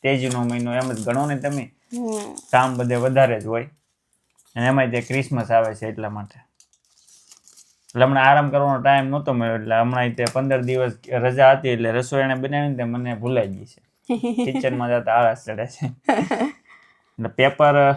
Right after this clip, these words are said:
Speaker 1: કડક પેપર મંગાવ્યા છે, પણ પેકિંગમાં થોડાક નરમ થઈ જાય.
Speaker 2: પણ દર વખતે મંગાવીએ છીએ.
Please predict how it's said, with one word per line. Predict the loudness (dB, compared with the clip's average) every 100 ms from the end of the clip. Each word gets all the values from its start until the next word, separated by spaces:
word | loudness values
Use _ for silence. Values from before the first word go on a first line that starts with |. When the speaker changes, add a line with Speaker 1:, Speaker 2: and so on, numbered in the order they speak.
| -2 _ _
Speaker 1:
કડક | 2 2 2
પેપર | -2 0
મંગાવ્યા | 0 0 2 2 2 -2
છે, | -10 -12 _ -8
પણ | -4 -2 -4
પેકિંગમાં | -4 -4 -4 -4 -2 0 -2 -2
થોડાક | -6 -4
નરમ | -2 -4 -4
થઈ | -6 -6
જાય. | -6 -8 -12 _ _ _ _ _ -20 _ _ _ _
Speaker 2:
પણ | -12 -10 -12 -16 _ _ -10
દર | -2 0
વખતે | 0 -2 -4
મંગાવીએ | -6 0 2 2 -2
છીએ. | -8 -8 -10